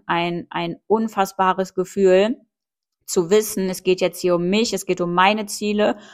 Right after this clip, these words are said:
Und dann kommen so Leute wie Mo Ali um die Ecke von dem TriStar Gym aus Kanada, mit denen das Ganze einfach super unkompliziert war.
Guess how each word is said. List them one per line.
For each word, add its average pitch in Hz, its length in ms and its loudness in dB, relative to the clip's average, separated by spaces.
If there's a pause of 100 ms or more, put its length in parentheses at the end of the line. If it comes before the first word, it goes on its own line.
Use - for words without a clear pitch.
(220)
Und 180 260 -2
dann 233 240 4
kommen 247 400 2
so 196 160 0
Leute 185 580 2
wie 180 360 0
Mo 185 380 2
Ali 214 680 2 (180)
um 196 180 -2
die 190 140 0
Ecke 208 420 0
von 196 180 -4
dem 190 160 -4
TriStar 202 540 0
Gym 180 260 -4
aus 180 180 -4
Kanada, 196 800 0
mit 185 240 -6
denen 190 240 0
das 185 240 -6
Ganze 214 460 0
einfach 185 420 -2
super 196 340 -2
unkompliziert 180 840 -4
war. 165 200 -2